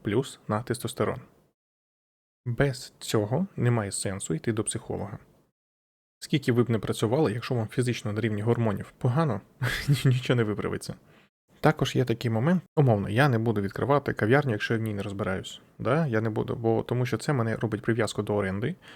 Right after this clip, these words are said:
до місця. Нема сенсу. Але якщо, наприклад, є Etsy, Etsy непогана, до речі, платформа, і я там можу спробувати себе за двадцять доларів, то чому б не спробувати? І от люди, вони дійсно дуже часто не стараються.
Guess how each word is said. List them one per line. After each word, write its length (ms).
до 140
місця. 400
Нема 200
сенсу. 460
Але 400
якщо, 320
наприклад, 420
є 100
Etsy, 500
Etsy 540
непогана, 400
до 100
речі, 180
платформа, 460
і 140
я 120
там 140
можу 220
спробувати 460
себе 280
за 120
двадцять 340
доларів, 440
то 80
чому 200
б 40
не 80
спробувати? 560
І 20
от 200
люди, 180
вони 220
дійсно 300
дуже 200
часто 300
не 100
стараються. 720